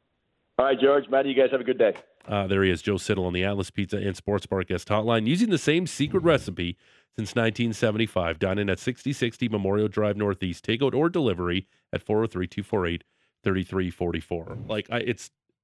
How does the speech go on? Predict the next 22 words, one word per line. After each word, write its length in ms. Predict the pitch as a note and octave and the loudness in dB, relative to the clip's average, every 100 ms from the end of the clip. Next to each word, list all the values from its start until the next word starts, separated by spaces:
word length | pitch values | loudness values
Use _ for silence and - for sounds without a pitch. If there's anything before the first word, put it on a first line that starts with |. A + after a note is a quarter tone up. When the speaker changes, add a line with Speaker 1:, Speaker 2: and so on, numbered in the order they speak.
| - | -4
Speaker 2:
it's, 240 | C3+ - - | -4 -4 -8
it's 280 | C#3+ - _ | -8 -8 _
night 320 | - D3 E3+ E3 | -2 2 2 2
and 120 | D3 | 2
day 440 | C3 B2 F#2 D2+ _ _ _ _ _ - | 4 4 2 -4 _ _ _ _ _ -6
watching 300 | G#2+ G#2+ A2 | -2 -2 -2
the 60 | F#2+ | -6
pitch 240 | G2 F#2+ | -6 -6
clock. 220 | - B2+ | -4 -6
And 100 | A#2+ | -2
I 40 | A2+ | -2
think 160 | C3 | -2
it 60 | C3+ | -2
was 160 | C3 - | -2 2
really 240 | A#2 A2 | 2 2
interesting 460 | G2+ A#2 G#2+ A#2 G#2+ | 0 -4 -2 -2 0
what 100 | F#2+ | -2
Joe 160 | - F#2 | -2 -2
was 160 | F#2 | -2
talking 340 | - F2 E2+ F#2 | -2 -6 -4 -8
about, 300 | F2 G2 - | -4 -6 -4
how 320 | F#2+ F2+ F2 | -4 -2 -2